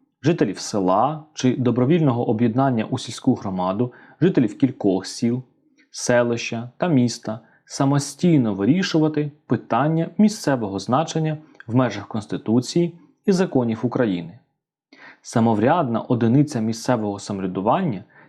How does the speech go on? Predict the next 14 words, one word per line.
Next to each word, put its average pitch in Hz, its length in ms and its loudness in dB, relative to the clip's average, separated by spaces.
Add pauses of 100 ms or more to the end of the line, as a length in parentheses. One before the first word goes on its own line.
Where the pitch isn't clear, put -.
(100)
це 139 240 0
територіальна 120 1000 0 (120)
громада. 104 640 -4 (800)
Представники 147 540 0
територіальної 139 760 2
громади 143 520 2
обирають 139 640 2
сільські, 135 680 0 (160)
селищні, 131 760 -2
міські 220 520 2
ради, 104 460 0 (640)
депутатів 131 600 2
цих - 260 -4
рад 127 300 2